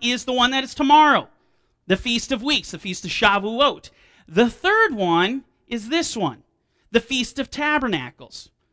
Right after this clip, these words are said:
Okay? Now, but what's interesting is something unique would happen during the Shemitah at the end of every seven years. Something different was required. It wasn't only the males.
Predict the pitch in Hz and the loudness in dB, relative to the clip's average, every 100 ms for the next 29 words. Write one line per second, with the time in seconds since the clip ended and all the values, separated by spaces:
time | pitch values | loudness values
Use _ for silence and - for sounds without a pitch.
0 | _ _ 170 165 214 233 302 - _ _ | _ _ -8 -4 -2 -2 -4 -8 _ _
1 | _ 247 269 247 - - 277 320 330 440 | _ 2 4 2 -4 2 4 4 0 -2
2 | - 381 - 294 285 262 269 - 359 370 | 0 -4 -2 -2 -2 -2 -6 2 2 2
3 | 349 330 294 330 330 302 262 277 285 294 | 2 4 4 4 2 -2 -2 0 0 0
4 | 269 269 202 269 277 254 - 269 262 - | 0 -2 -2 0 0 -2 -4 -2 -2 0
5 | 277 202 220 226 247 254 240 233 220 226 | 2 2 2 -2 -2 -2 -2 -2 -2 -4
6 | 254 214 208 214 175 123 - _ _ - | 0 0 0 -2 -2 -4 -16 _ _ 0
7 | 311 339 359 311 349 - 262 165 _ 190 | 2 2 0 0 0 0 -2 -2 _ -4
8 | 175 180 - 165 143 120 - _ _ _ | -4 -6 -4 -2 -2 -4 -14 _ _ _
9 | _ - 214 302 311 320 311 302 285 294 | _ 2 4 4 4 2 2 0 0 2
10 | 302 180 123 - | 0 -2 -8 -18